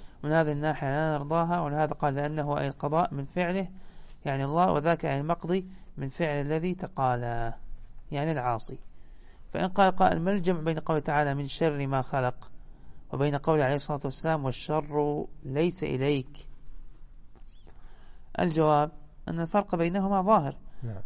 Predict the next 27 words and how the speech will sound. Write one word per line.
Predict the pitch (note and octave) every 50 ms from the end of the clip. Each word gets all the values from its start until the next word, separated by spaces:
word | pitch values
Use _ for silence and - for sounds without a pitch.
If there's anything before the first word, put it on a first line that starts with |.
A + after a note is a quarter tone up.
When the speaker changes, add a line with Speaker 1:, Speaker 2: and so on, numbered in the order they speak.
| - -
Speaker 1:
أن | C#3+ D3
قوله | C#3+ - F#3 F#3 F3+ E3+ D#3 D3+ D3
تعالى: | C3+ - D#3 D3 D#3+ D#3 C#3 C3+
"من | B2+ C3
شر | B2+ - F3 F3
Speaker 2:
"من | - -
Speaker 1:
ما | - D3+
Speaker 2:
شر | C#3+ - E3+ - - C#3
Speaker 1:
خلق"، | C3+ B2+
Speaker 2:
ما | B2 A#2 G#2+
خلق"، | - - A2+ A2 A2 G#2+ - - - - - -
"ونبلوكم | A#2+ B2 B2 A#2 A#2 C3+ C#3+ C#3 C3 - C3+ B2 B2
بالشر | A#2 - - - - D3+ C#3+ C3 B2 B2+
والخير | B2 A#2+ A2 - - B2+ B2+ B2 A#2 A2
فتنة"، | - A#2+ A2 - - A2+ G#2+ - - - - - - - - - - - - - - - - - - - - G#2+
وكيف | A2 - F3 F3+ D#3 - D#3
أن، | D3+ C#3+ C#3
أن | C3 C#3+ C3+ C#3+ C3
قال | B2 - - C3+ C3+
النبي | B2+ C3 B2 A#2 A#2
صلى | G#2+ G2+
الله | G#2+ - C#3
عليه | C#3 C3+
وسلم: | B2+ B2
"والشر | B2 A#2 - - C#3 C#3 - A#2+ A#2+ A#2
ليس | A#2 A2 - -
إليك"؟ | G#2+ G#2+ G#2+ G#2 G#2+ G#2+ G#2+